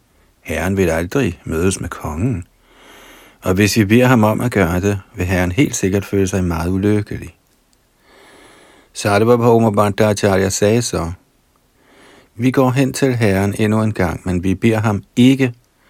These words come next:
om at mødes med kongen. Snarere bør vi blot beskrive kongens gode opførsel." Efter at være nået til denne beslutning, gik de alle sammen hen til Shri Chaitanya Mahaprabhus sted.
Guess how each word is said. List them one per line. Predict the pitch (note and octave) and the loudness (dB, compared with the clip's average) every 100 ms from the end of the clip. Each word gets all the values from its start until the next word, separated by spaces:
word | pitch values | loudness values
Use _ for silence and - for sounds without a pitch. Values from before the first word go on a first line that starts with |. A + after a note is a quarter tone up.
| _ _ - | _ _ -4
om | G2+ F#2+ | 0 2
at | |
mødes | F#2+ G2 G#2+ - | 4 4 4 2
med | F2 F2+ | -2 -2
kongen. | - C#3 C3+ E2+ G2+ B2+ _ _ _ _ _ _ _ _ _ _ _ _ _ _ | 0 2 2 0 -2 -4 _ _ _ _ _ _ _ _ _ _ _ _ _ _
Snarere | - A2+ A2 B2 C3+ | -6 0 2 2 4
bør | G2+ F2+ | 2 4
vi | G2 | 0
blot | F#2+ F2+ F2 | 0 -2 -2
beskrive | F#2+ - B2 B2+ G#2 F2+ | -4 -2 0 2 2 0
kongens | F#2 F2 F#2 F#2 | -2 -2 -2 -4
gode | E2 F2 F#2 | -6 -4 0
opførsel." | G#2 G#2+ - D2 - - - F2+ F2 _ _ _ _ _ _ _ _ _ _ _ _ _ _ _ _ | 0 0 -4 -12 -14 -14 -14 -14 -16 _ _ _ _ _ _ _ _ _ _ _ _ _ _ _ _
Efter | E2 E2 - | -10 -8 -6
at | D#2+ | -4
være | E2 E2 | -2 -2
nået | E2 F2+ F2 | -2 -2 -2
til | F2 E2+ | -4 -2
denne | F#2 F2+ | -2 -2
beslutning, | F#2 A2+ A2 A2 A2+ G2+ | -2 2 2 4 2 2
gik | G2+ G2 | -2 2
de | G2+ | 2
alle | G2 | 2
sammen | G2+ G2+ F#2+ | 0 0 0
hen | G2+ F#2 | -2 -2
til | G2 F2+ | -2 -2
Shri | F2+ F#2+ F#2+ | -2 -2 -2
Chaitanya | F#2 F#2 F2 F#2 G2+ | -2 -4 -2 -2 0
Mahaprabhus | G2 F2+ G#2 G2+ F#2 F#2+ | -2 -2 -2 -4 -2 -4
sted. | - - D#2 | -4 -8 -10